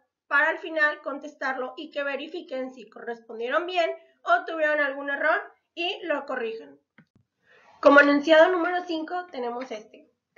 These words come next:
Dice, "El día de San Valentín, Saúl recibió muchos dulces, cartitas y regalos. En cambio, algunos de sus compañeros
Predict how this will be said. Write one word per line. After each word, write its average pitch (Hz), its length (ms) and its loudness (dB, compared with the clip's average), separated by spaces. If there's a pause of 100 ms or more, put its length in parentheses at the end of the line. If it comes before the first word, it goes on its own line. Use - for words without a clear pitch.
(320)
Dice, 311 540 -6 (460)
"El 277 220 4
día 349 200 -2
de 427 140 2
San 359 140 2
Valentín, 311 500 0 (380)
Saúl 294 500 2
recibió 302 520 0
muchos 277 380 -2
dulces, 339 460 -4 (380)
cartitas 320 600 2 (200)
y 294 100 -10
regalos. 247 600 -4
En 294 180 -8
cambio, 294 360 -2
algunos 277 340 -8
de 453 120 -4
sus - 140 -16
compañeros 262 560 -6